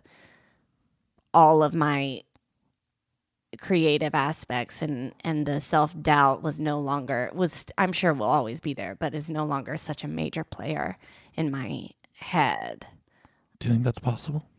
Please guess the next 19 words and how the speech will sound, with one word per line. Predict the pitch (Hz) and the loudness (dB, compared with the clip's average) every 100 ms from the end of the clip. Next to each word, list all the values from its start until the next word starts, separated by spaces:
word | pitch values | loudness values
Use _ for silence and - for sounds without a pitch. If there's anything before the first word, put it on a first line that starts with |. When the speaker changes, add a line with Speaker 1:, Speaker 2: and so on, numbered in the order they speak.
| - _ - - | -20 _ -20 2
Speaker 1:
I | 247 | 8
do. | 370 427 214 - 190 - _ _ _ - | 10 12 10 6 -2 -6 _ _ _ 2
I | |
do. | 202 254 208 139 123 - _ _ _ _ _ - | 6 8 8 6 -2 -10 _ _ _ _ _ -8
And | 170 170 175 170 156 - | -2 0 2 -2 -4 -2
I | 175 | -2
think | 170 196 185 | 0 0 4
it, | 175 - - - - | 2 2 -16 -16 -8
I, | 185 165 160 156 143 - | -2 0 0 -4 -12 -8
I | 165 | 0
have | 180 | 0
to, | 190 | 4
like, | 170 151 - 180 | 2 2 -8 -2
retrain | 180 180 - 175 165 | 0 0 0 2 4
my | 160 147 143 139 - _ _ _ _ _ _ _ _ _ _ _ _ _ _ - | 2 2 0 -4 -10 _ _ _ _ _ _ _ _ _ _ _ _ _ _ 2
brain. | 196 202 175 151 123 143 - - - | 6 6 6 2 -4 -6 -8 -14 0
I | 185 | 4
need | 175 175 - | 6 4 2
to | 180 160 156 | 2 4 2